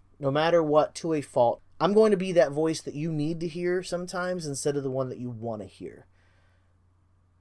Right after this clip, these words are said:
But, uh, I'll tell you, sometimes I start this podcast and I'm not really sure where it's gonna go, but most of the time we get there. <laughs> Most of the time we finish strong. Uh, so listen,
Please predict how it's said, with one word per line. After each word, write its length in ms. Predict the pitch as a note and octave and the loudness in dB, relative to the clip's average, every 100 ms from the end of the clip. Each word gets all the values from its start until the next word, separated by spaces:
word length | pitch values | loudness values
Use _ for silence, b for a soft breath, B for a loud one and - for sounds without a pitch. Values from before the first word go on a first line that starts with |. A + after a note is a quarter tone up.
| _ | _
But, 160 | C3+ B2 | 2 4
uh, 140 | A#2+ | 4
I'll 120 | D#3 - | 4 4
tell 180 | G#3 | 2
you, 100 | D#3 | 2
sometimes 460 | B2 F3 F#3+ A3 F3 | 0 -4 -2 -4 -2
I 60 | E3 | -6
start 340 | - D#3 - | -6 -8 -8
this 120 | C#3+ | -14
podcast 640 | - A#2 C#3 - E3+ F3 - | -8 -6 -6 -10 -12 -10 -6
and 100 | B2+ | -4
I'm 140 | E3+ | -2
not 260 | F#3 F3 D#3 | -2 -4 -4
really 240 | F3 F3+ | -6 -6
sure 320 | - - D#3+ | -8 -6 -4
where 220 | F3 E3 F3 | -4 -2 -2
it's 140 | F3 | -4
gonna 200 | E3+ C3+ | -6 -6
go, 380 | B2+ C#3 F3 F#3+ | 0 4 4 4
but 320 | C3 B2+ A2+ b b b b b _ _ _ - | 2 0 -2 b b b b b _ _ _ 0
most 300 | D3 B3 - | 4 4 4
of 40 | D4+ | -4
the 80 | |
time 380 | C#4+ B3+ B3 B3+ | -6 -6 -4 -4
we 160 | A3 A#3 | -4 -4
get 340 | F#3 G#3 - | -6 -6 -4
there. 300 | D#3+ - A2+ - | -4 -4 -8 -6
<laughs> 40 | |
Most 340 | F#3+ - - | -2 0 -2
of 40 | - | -6
the 80 | - | -8
time 460 | - B3 F3+ D3+ | -4 2 2 2
we 100 | D3 | -2
finish 400 | C#3 F3+ E3 - | -2 -2 -2 -6
strong. 460 | - D#3+ B2 G#2+ G2+ b b b b _ _ | -4 2 2 0 -8 b b b b _ _
Uh, 240 | B2 A#2+ A#2+ | 0 0 2
so 120 | G3 | 2
listen, 500 | A3 A#3 C4 B2+ | 2 2 0 0